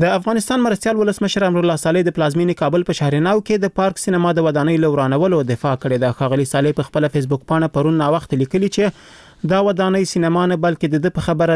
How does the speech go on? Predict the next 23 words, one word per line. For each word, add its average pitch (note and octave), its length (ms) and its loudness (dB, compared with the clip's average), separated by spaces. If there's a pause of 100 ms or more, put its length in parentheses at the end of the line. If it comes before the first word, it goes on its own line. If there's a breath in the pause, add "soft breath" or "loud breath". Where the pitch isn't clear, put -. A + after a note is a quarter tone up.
له D3+ 60 0 (100)
څو A3 160 0
لسیزو F3+ 420 0
د D#3 120 2
مخدره D3+ 420 -2
موادو D#3+ 320 0
د C#3 100 -4
خرڅلاو D#3+ 600 -2
سیمه F#3+ 280 0
وه F3+ 300 0
او C#3 200 2
روږدو C#3+ 320 0
کسانو E3+ 400 0
پکې E3 220 -2 (140)
اړولي A#2+ 380 0
وو. A#2+ 180 2
په C#3 60 0
دې D3+ 140 0
اړه D#3+ 180 0
په E3+ 140 2
روانه E3+ 280 0
خپرونه E3 440 0
کې E3 80 0